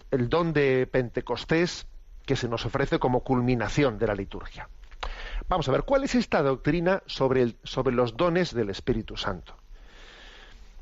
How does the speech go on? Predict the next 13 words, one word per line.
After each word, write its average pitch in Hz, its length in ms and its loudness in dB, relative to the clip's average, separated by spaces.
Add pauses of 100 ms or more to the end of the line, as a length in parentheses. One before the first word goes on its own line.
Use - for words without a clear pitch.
(500)
Eh, - 80 -10 (120)
nuestra 156 300 2
vida 220 180 4
es 208 100 0
como 160 220 0
una 156 140 2
pequeña 143 360 0
barca, 135 500 -2 (500)
como 127 180 -2
una 139 160 2
pequeña 135 340 2
barca 135 320 0
que, 131 300 4